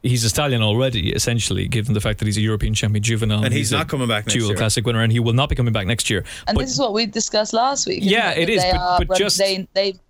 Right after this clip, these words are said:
Speaker 3: got pressure with him now.
Speaker 1: just
Speaker 3: Big
Speaker 1: to
Speaker 3: time.
Speaker 1: elaborate on your point is that they do have pressure on them,
Speaker 3: Yeah.
Speaker 1: Vanessa, and you were making this point because you're gonna go to Coolmore with the Bloodstock show, and you're gonna be showing
Speaker 3: Yeah.
Speaker 1: off Churchill, and you're gonna be talking about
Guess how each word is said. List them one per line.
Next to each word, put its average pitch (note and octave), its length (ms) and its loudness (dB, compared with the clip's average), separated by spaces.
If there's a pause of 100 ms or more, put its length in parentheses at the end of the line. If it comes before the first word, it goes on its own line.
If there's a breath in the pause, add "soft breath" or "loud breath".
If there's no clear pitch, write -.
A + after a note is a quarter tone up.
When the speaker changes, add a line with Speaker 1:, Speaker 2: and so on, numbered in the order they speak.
(140)
Speaker 3:
got F#3 200 -2
pressure G3 320 0
with D#3+ 140 0
him D#3+ 180 0
now. E2+ 300 -4
Speaker 1:
just F#3+ 180 0
Speaker 3:
Big - 60 -2
Speaker 1:
to F#3+ 60 2
Speaker 3:
time. E3 100 2
Speaker 1:
elaborate F#3 400 2
on D3+ 120 2
your C#3 140 2
point C3 400 -2
is C3 220 0
that C#3 200 -2
they C#3+ 140 0
do E3 300 2
have A#2 400 0
pressure G#2+ 440 -2
on G#2 200 0
them, F#2 400 0
Speaker 3:
Yeah. B2+ 80 -4
Speaker 1:
Vanessa, G#2 500 0
and C3+ 240 0
you D#3 120 2
were D#3 80 2
making D#3 260 0
this A#2+ 120 0
point B2 220 -2
because C#3+ 320 -2 (300)
you're B3+ 160 -2
gonna G#3+ 180 0
go C3 120 0
to A#2 100 -4
Coolmore A2+ 420 0
with G#2+ 140 -2
the - 80 -2
Bloodstock A2+ 340 -2
show, A2 260 -4 (600 loud breath)
and B2 80 2
you're B2+ 80 0
gonna B2 140 0
be A2+ 100 0
showing A#2 240 0
Speaker 3:
Yeah. G#2+ 100 2
Speaker 1:
off A2 80 2
Churchill, G#2 480 -2
and D3+ 120 0
you're D3 80 0
gonna F3 120 0
be D#3+ 160 0
talking F3 400 0
about C3 280 0